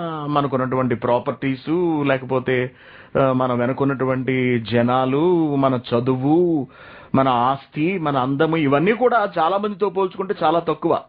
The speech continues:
అయినప్పటికీ కూడా మన కొవ్వు ఎలా ఉంటుందండి? మన పొగరు.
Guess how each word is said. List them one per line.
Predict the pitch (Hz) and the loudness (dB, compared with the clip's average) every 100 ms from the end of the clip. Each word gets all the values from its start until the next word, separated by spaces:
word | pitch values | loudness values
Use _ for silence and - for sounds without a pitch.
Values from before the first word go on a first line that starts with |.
| - | -4
అయినప్పటికీ | 104 156 170 170 175 | 0 0 0 -2 -4
కూడా | 170 175 151 - - - - - - - | 0 0 0 -2 -14 -20 -20 -20 -12 -2
మన | 131 151 | 0 0
కొవ్వు | - 156 165 | 0 0 2
ఎలా | 208 208 | 2 2
ఉంటుందండి? | 196 196 190 202 233 - _ _ _ - | -2 -6 -6 -8 -12 -16 _ _ _ 0
మన | 131 | 2
పొగరు. | 131 131 135 | 2 0 0